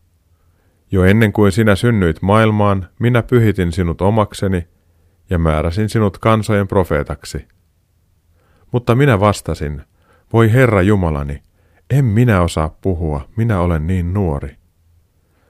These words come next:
Silloin Herra sanoi, 'Älä sano, että olet nuori, vaan mene, minne ikinä sinut lähetän,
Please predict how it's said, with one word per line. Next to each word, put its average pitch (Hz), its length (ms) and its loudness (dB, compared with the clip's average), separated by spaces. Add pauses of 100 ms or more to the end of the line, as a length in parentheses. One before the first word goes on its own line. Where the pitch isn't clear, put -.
(140)
Silloin 113 380 2
Herra 110 280 2
sanoi, 78 440 -4 (680)
'Älä 92 180 2
sano, 113 320 0
että 82 240 -4
olet 73 240 -4
nuori, 87 400 -2 (540)
vaan 78 180 -2
mene, 98 420 0
minne 90 280 -2
ikinä 90 460 -2
sinut 76 320 -8
lähetän, 87 560 -4